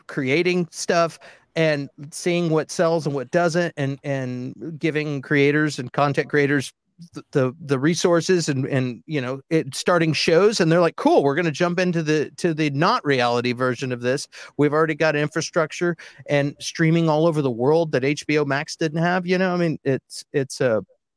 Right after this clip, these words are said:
i-, it's looking pretty good according to what they say in the press. It's all spin, and that's what,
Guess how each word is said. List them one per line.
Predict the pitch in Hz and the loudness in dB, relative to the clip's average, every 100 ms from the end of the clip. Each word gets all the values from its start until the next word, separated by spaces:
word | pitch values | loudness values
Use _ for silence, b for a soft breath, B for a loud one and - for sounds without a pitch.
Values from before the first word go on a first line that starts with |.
| _ - | _ -4
i-, | |
it's | 110 - 135 - - - _ _ _ _ _ - | -2 -2 -4 -4 -10 -14 _ _ _ _ _ -6
looking | 196 294 359 370 254 | 0 0 0 0 -2
pretty | - 254 208 170 | -2 -2 -2 -6
good | - 190 226 202 - | 0 4 4 2 -2
according | 165 - 185 175 170 | -4 0 -2 0 -2
to | 156 156 | -2 0
what | 147 139 | 0 2
they | 143 | 0
say | 135 151 151 | 0 0 0
in | 156 | 0
the | 165 | -4
press. | - 269 247 - | -2 0 0 -2
It's | 185 | -2
all | 269 | -4
spin, | - - 302 240 131 B B | -4 -6 -2 -2 -2 B B
and | 185 185 | 0 2
that's | 202 - | 0 0
what, | 226 - | -2 -2